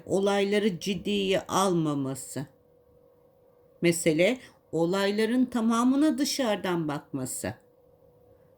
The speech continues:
Bu kişiye bence sen yardımcı ol.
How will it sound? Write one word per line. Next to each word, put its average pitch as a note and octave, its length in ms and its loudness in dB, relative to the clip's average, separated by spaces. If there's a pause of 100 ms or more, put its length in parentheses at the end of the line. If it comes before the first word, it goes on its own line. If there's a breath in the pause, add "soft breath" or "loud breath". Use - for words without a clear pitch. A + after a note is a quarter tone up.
Bu E3 120 -6
kişiye C#3+ 520 -8
bence F#3+ 380 0
sen E3 220 -4
yardımcı D3 720 -4
ol. C#3 120 -6